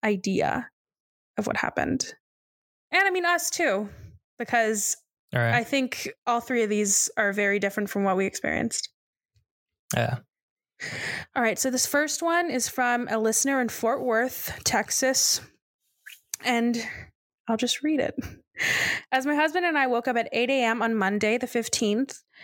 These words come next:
Speaker 1: we realized we didn't have power. I immediately thought, 'What will we eat for breakfast?' I was extremely grateful for my grocery run the day before, knowing that the weather was about to be too icy to drive.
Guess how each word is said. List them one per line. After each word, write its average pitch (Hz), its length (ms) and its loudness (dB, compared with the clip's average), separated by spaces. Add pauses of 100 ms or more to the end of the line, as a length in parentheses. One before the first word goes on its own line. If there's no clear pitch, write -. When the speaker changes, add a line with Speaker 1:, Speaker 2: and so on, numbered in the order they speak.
(160)
Speaker 1:
we 269 120 0
realized 311 420 2
we 247 80 -2
didn't 254 200 0
have 226 160 -2
power. 190 560 0 (240)
I 247 80 0
immediately 269 500 2
thought, 233 420 0
'What 262 180 0
will 302 120 0
we 277 100 0
eat 240 160 -4
for 233 120 -2
breakfast?' - 720 0 (440)
I 247 40 2
was 277 160 2
extremely 339 480 0
grateful 247 380 0
for 262 100 -6
my 226 140 2
grocery 220 380 0
run 208 140 2
the 208 60 0
day 196 120 2
before, 196 500 0
knowing 262 320 2
that 262 160 0
the 233 80 0
weather 214 320 2
was 208 160 0
about 208 320 0
to 233 100 -2
be 220 140 0
too 226 220 0
icy 208 300 2
to 190 80 0
drive. 190 400 0